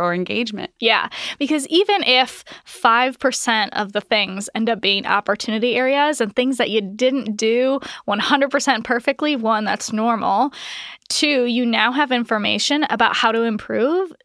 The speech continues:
Speaker 2: so that that might not happen again, or you can work on it not happening again. And so you're gonna gain confidence around doing it better and better. But three, ninety-five percent of the feedback, if you're doing the right kind of work, is probably gonna validate what you're doing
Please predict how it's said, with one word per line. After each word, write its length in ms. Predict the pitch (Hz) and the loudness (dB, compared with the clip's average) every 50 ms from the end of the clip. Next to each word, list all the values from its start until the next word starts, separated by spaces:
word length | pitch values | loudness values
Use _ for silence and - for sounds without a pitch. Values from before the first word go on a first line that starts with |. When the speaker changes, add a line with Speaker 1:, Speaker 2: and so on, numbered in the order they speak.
| _ - | _ -8
Speaker 2:
so 220 | 233 - 294 269 254 | -2 2 2 4 4
that 340 | 262 247 247 240 240 - _ _ _ _ _ _ _ - | 6 4 4 4 2 0 _ _ _ _ _ _ _ 0
that 200 | 240 247 - 233 | 2 2 2 0
might 260 | 220 214 226 - - | 0 0 0 -2 -2
not 200 | - - - 202 | -2 -2 -2 0
happen 340 | 202 185 175 - - 175 175 | 0 0 0 0 -2 -4 -4
again, 300 | 170 170 170 175 208 254 | -2 -2 0 0 0 0
or 40 | 247 | 0
you 120 | 247 226 | -2 -2
can 220 | 220 - 214 214 190 | -4 -6 -8 -6 -4
work 320 | 208 208 233 277 - 180 | -2 -2 -2 -2 -2 -4
on 100 | 175 180 | -4 -4
it 80 | - - | -4 -6
not 180 | - - - 185 | -6 -4 -4 -4
happening 520 | - - - - - - - 196 190 202 | -4 -4 -4 -4 -4 -6 -6 -6 -6 -6
again. 400 | 190 190 185 180 - 220 240 294 277 - - - - - - - - | -4 -2 -2 0 0 0 0 -2 -4 -6 -10 -12 -12 -12 -12 -8 -6
And 200 | - 220 220 - | -4 -4 -2 -2
so 80 | - | -2
you're 280 | 214 208 202 214 262 262 | -2 -2 0 0 0 0
gonna 180 | 285 269 247 220 | 2 0 2 2
gain 240 | 226 214 208 214 | 2 0 0 -2
confidence 580 | 208 - - - 220 262 - 214 214 208 185 - | -4 -2 0 0 0 0 0 -2 -4 -4 -4 -4
around 280 | 190 190 196 202 202 202 | -2 -2 -2 -2 -2 -2
doing 200 | 208 202 208 220 | -2 -2 -2 -2
it 140 | - - | -4 -2
better 240 | - 214 208 208 208 | -2 0 0 0 0
and 120 | 220 220 214 | 0 0 0
better. 360 | 202 - - - 240 254 247 - - - - - - - | 0 0 2 2 0 0 -2 -6 -12 -10 -12 -8 0 2
But 220 | 311 294 - - | 4 4 4 2
three, 260 | - 294 349 370 349 294 | 0 0 2 2 2 4
ninety-five 460 | 285 262 254 262 311 - 285 277 269 | 4 4 2 2 2 2 2 2 2
percent 260 | 277 254 - 262 247 | 0 0 2 0 2
of 40 | 226 | 2
the 80 | 220 208 | 0 -2
feedback, 800 | - - - 285 339 311 233 214 208 196 196 202 214 - - - _ - - - | -2 -2 0 0 0 2 2 2 4 4 2 0 0 -2 -10 -12 _ -10 -4 -2
if 160 | - 247 226 | -2 0 0
you're 120 | 247 277 302 | 0 0 0
doing 440 | 226 190 - 220 233 247 262 262 247 | 0 0 0 2 2 2 2 0 0
the 100 | 220 214 | 0 0
right 220 | 196 208 208 - | 0 0 0 -2
kind 220 | - - - 202 202 | -4 -4 -4 -4 -4
of 100 | 190 202 | -4 -2
work, 300 | 202 196 233 302 - - | 0 0 0 0 -2 -2
is 160 | - 233 - | -2 -2 -2
probably 600 | - - - - - 233 - 359 381 - 381 359 294 | -2 -8 -8 -4 -2 0 2 2 2 2 0 0 2
gonna 260 | 269 247 247 233 214 | 2 2 2 0 0
validate 640 | 190 196 165 - 190 220 240 233 247 247 247 233 | -2 -4 -2 0 0 2 2 2 4 4 4 2
what 160 | 240 - 190 208 | 2 0 0 0
you're 160 | 220 226 214 | 0 0 0
doing 500 | 196 208 214 220 240 277 311 330 294 | 0 -2 0 0 2 2 2 0 0